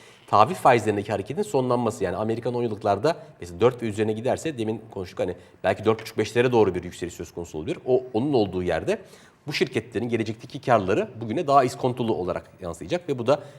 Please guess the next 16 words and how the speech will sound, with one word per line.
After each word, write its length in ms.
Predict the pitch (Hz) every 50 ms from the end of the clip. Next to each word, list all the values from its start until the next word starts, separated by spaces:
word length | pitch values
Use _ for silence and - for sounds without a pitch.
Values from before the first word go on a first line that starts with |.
| - -
hani 100 | - 87
şirketlerin 680 | - - 110 107 - 117 113 - - 113 117 117 110
değeri 240 | 110 101 92 87 80
üzerine 300 | 85 78 78 80 87 143
ve 100 | 143 127
fonun 320 | - - 110 107 110 120 107
değeri 220 | 101 92 87 82
üzerine 320 | 85 80 78 78 78 85
yansıyacak. 420 | 80 73 80 78 78 - - 165 170 -
O 40 | 160
yüzden 240 | 147 135 143 151 151 151 - - - - -
Amerikan 400 | 98 104 117 120 - 143 139 131
tahvil 240 | - 113 110 127 -
faizlerinde 520 | - - 143 123 107 95 92 90 95 123
yükselişin 480 | 147 107 - - - 107 107 - 147 139
sonlandığı 760 | 139 - 113 107 107 107 104 101 104 98 101 101 104 101 104